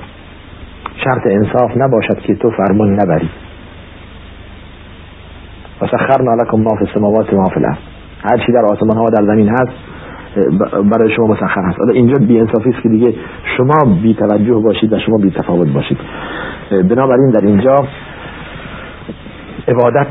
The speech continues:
خلاصه نمی شود در نماز خوندن. عبادت در سایر زندگی ما پیدا می شود. اگر به خاطر خدا این کار را ما انجام دادیم، طیبات را، از طیبات استفاده کردیم و آن، از آن چی که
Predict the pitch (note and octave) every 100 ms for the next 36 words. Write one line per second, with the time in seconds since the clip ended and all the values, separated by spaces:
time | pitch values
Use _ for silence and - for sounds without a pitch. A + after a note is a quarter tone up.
0 | - B2+ B2+ B2 E3 D#3 A#2+ A2+ F#2+ A2+
1 | A2 A2 G#2 - G#2 G#2+ F2+ - - -
2 | - - G#2+ A2 C#3 B2 A#2+ F#2+ - A2+
3 | A2+ E3+ F#3+ C3+ A2+ - - G2+ G2+ G#2
4 | A#2+ G#2+ G#2 G#2+ G#2 C3 C#3+ - - -
5 | - A2 A2 G2+ F2+ F#2 F2+ C3 B2 A#2
6 | - A#2+ - - B2+ C3 A#2+ G#2+ A#2 A2+
7 | A#2 G2+ A2+ A#2+ A2+ A2+ A2+ A2 A#2 G2+
8 | A#2 A#2+ D#3+ C#3+ A#2+ E2 - - G#2 A2+
9 | B2+ D3 C3+ - A2+ A2 F#2+ G#2 A2+ A2
10 | D#3 B2 D3 E3+ B2 A2+ A#2+